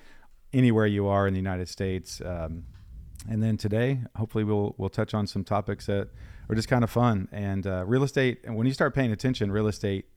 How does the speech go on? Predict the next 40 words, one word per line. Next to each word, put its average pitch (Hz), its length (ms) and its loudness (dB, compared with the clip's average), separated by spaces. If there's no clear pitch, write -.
is 92 320 -6
honestly 92 500 -6
everywhere. 87 680 -4
Um, 92 320 -4
and 104 100 0
it's 107 140 -2
in 127 100 4
the 123 80 4
news. 104 440 2
And 98 140 -2
so, 101 420 0
um, 92 680 -2
you 113 160 2
know, 101 240 2
I 120 100 4
don't 127 160 6
know 120 180 8
if 110 140 0
you've 110 140 0
been, 107 180 4
uh, 98 260 0
uh, 101 140 -6
paying 113 380 2
attention 107 580 0
at 98 160 -6
all 107 380 2
to, 101 640 -2
uh, 87 160 -6
Tavis. 95 560 -2
Have 104 140 -6
you 110 220 0
kept 113 220 0
up? 107 140 0
And 110 100 -2
I 135 80 6
don't 151 160 4
necessarily 123 380 4
wanna 104 140 4
get - 160 -6
pol-, 98 260 0